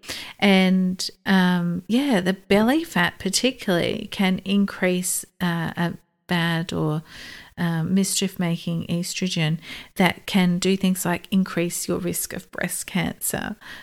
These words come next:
um, there. So I know it's hard to lose weight in peri-, perimenopause, and in part that's because of the change in estrogen and how it impacts your insulin sensitivity,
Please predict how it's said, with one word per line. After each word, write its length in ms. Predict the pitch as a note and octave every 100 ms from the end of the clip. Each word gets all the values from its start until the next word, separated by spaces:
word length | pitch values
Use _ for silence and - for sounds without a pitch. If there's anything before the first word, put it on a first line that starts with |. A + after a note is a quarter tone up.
| - F3+
um, 500 | F#3 F3+ F3 F3 F#3 G3
there. 420 | F#3 F3+ - F#3+
So 560 | - - G#3+ G#3 G3 G3 - _ _ _ _ -
I 120 | G#3
know 180 | G#3+ G3+
it's 180 | F3 -
hard 540 | - F#3 F#3 B3+ C4
to 260 | - G#3+ G3+
lose 340 | F#3+ F#3 -
weight 380 | F3+ F3+ - - _ -
in 220 | G3 F#3+
peri-, 420 | F#3+ F#3 E3+ E3+ -
perimenopause, 960 | G3 F3+ F3 F3 F3+ F3+ F#3 F#3 G3+
and 120 | F3 F#3
in 120 | G3+
part 300 | F#3+ F3+ G#3
that's 220 | G3 -
because 420 | G3+ G3+ F#3+ G3
of 140 | A3 G#3+
the 80 |
change 420 | A#3 - F3 G3 G#3+
in 120 | G3+
estrogen 760 | - G3 - G3+ G3+ G3+ G3+ F#3+
and 220 | D#3+ -
how 240 | D#3 F3
it 120 | F3+
impacts 440 | G3 F#3+ G3 - -
your 80 | -
insulin 540 | G3 G3 - G3 G3
sensitivity, 960 | - G3+ G#3 - - G3+ G#3 G#3 G3+